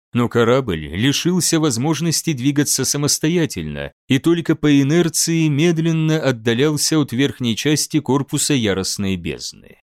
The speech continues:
Истребители всё ещё кружились над ним и поливали непрерывным огнём. На многих палубах появились пробоины,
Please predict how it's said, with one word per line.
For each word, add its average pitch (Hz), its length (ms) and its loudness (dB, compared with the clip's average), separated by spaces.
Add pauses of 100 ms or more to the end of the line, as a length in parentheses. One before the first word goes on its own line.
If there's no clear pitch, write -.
(560)
Истребители 147 760 0
всё 165 340 2
ещё 165 280 2
кружились 147 600 0
над 104 220 -2
ним 85 340 -4 (160)
и 180 120 2
поливали 170 580 2
непрерывным 143 920 2
огнём. 78 540 -8 (440)
На 131 160 0
многих 156 400 0
палубах 170 480 2
появились 147 500 2
пробоины, 123 800 0